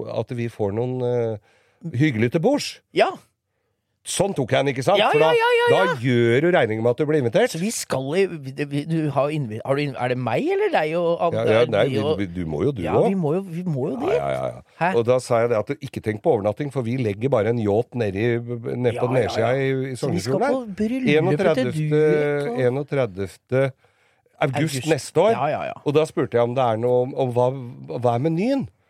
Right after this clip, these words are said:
Speaker 1: Ja, det hadde jeg ikke be-, tenkt på enda. Så sa jeg, nå må du begynne å
Speaker 2: Henge i
Speaker 1: henge i
Speaker 2: stroppen.
Speaker 1: stroppen, ja.
Speaker 2: Ja, ja,
Speaker 1: For det
Speaker 2: ja.
Speaker 1: at de, hun er jo vegetarianer eller veganer eller noe sånt, så det blir
Speaker 2: Ja,
Speaker 1: nok mye
Speaker 2: ja.
Speaker 1: grønnsaker der, da.
Speaker 2: Det blir noe gress,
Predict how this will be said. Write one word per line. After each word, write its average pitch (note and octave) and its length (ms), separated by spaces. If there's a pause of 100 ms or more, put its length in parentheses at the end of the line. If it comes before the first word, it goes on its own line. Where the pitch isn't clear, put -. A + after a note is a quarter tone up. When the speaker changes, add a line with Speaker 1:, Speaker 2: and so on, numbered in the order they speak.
(140)
Speaker 1:
Ja, A#2 80
det B2 160
hadde D#3 160
jeg G#2+ 80
ikke - 140
be-, B2+ 100
tenkt G2 320
på A#2 80
enda. C3 160 (240)
Så - 140
sa - 100
jeg, - 140
nå E2+ 100
må F#2+ 160
du G3+ 60 (720)
begynne D3+ 240
å B2 160
Speaker 2:
Henge C3+ 320
i A2+ 80
Speaker 1:
henge C3+ 380
i - 20
Speaker 2:
stroppen. G#4+ 60
Speaker 1:
stroppen, A#3+ 500
ja. D#4 60 (180)
Speaker 2:
Ja, E3 160
ja, G4+ 80
Speaker 1:
For G4+ 140
det D3 80
Speaker 2:
ja. C#3+ 100
Speaker 1:
at C3 120 (260)
de, B2 100
hun C3+ 140 (100)
er A#2 140
jo A#2+ 80 (260)
vegetarianer A#2 680
eller B2+ 100
veganer G#2 480
eller B2+ 140
noe B2+ 80
sånt, F#3 160
så D#3 80
det B2+ 80
blir A#2+ 80
Speaker 2:
Ja, E3 80
Speaker 1:
nok G3 100
mye E3 80
Speaker 2:
ja. C#3 60
Speaker 1:
grønnsaker G2 420
der, F3 160
da. G3+ 80
Speaker 2:
Det B2 60
blir D3 80
noe G#3 160
gress, D#3 180